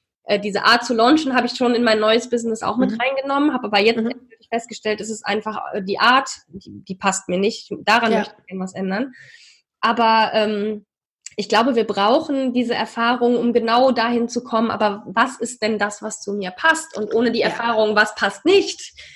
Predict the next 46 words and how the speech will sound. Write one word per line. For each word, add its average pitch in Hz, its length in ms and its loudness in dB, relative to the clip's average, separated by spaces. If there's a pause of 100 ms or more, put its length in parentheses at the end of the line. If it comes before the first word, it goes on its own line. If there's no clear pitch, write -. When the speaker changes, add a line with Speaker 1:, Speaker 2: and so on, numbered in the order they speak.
(140)
Speaker 2:
Ja. 180 100 2
Speaker 1:
können 262 120 6
wir 262 100 2
das 247 140 -2
auch 339 180 0
nicht 330 140 2
herausfinden. 196 520 -2
Also 196 120 -2
es 214 100 -6
ist 269 160 -6
so, 247 280 -2
das 240 140 -6
ist - 160 -8
so 254 60 -4
dieses 247 220 -2
typische 254 500 -2
Trial 240 360 2
and 220 120 2
Error. 277 520 0 (440)
Speaker 2:
Ja. 175 120 -2
Speaker 1:
Wir 247 140 4
können 311 160 4
die 311 100 6
Dinge 269 240 2
ja 247 120 2
nur 277 540 -2 (120)
erfahren 277 800 0 (400)
oder 226 180 2
nur 247 300 2
für - 60 -6
uns 247 140 -2
herausfinden, 247 600 0
wenn 233 160 2
wir 226 240 4 (220)
diese, 214 360 -2
diese 208 160 -6
Erfahrung 262 480 2
dann 220 200 0
machen 254 380 -2
und 233 160 -4
daraus 220 380 0
die 240 100 -4
Rückschlüsse 240 500 -4
ziehen. 165 440 -10
Und 180 400 -8
Speaker 2:
Ja. 170 120 -10